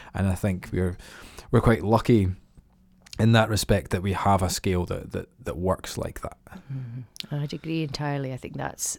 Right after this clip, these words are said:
Speaker 2: a, such a, such the beauty of the city, actually, is that you're,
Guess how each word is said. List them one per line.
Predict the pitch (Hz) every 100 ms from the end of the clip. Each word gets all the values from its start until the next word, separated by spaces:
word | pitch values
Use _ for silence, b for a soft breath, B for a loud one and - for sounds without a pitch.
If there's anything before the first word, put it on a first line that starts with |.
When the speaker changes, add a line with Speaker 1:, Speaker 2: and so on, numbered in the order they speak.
| -
Speaker 2:
a, | 165 - _ _ _ -
such | - - - - -
a, | 151 156 151 - - -
such | 185 -
the | 175 143 _ - - 135
beauty | 170 170 - 147
of | 143
the | 139
city, | - - 139
actually, | - - 139
is | 135
that | 135 -
you're, | 147